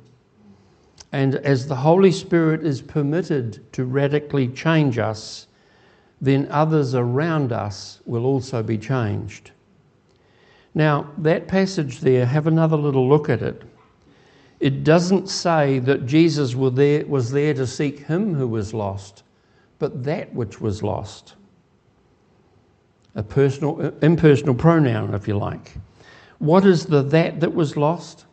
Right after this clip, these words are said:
It was the glory of God. Jesus said he was there to restore the glory.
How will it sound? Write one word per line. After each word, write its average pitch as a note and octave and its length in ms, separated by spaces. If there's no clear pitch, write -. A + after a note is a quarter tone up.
It D3 140
was C3+ 240
the B2+ 120
glory C3 500
of G#2+ 140
God. A2 420
Jesus E3 640
said C3 460
he B2 180
was C3 280
there C#3 440
to C#3 140
restore D#3 680
the C3+ 120
glory. B2+ 640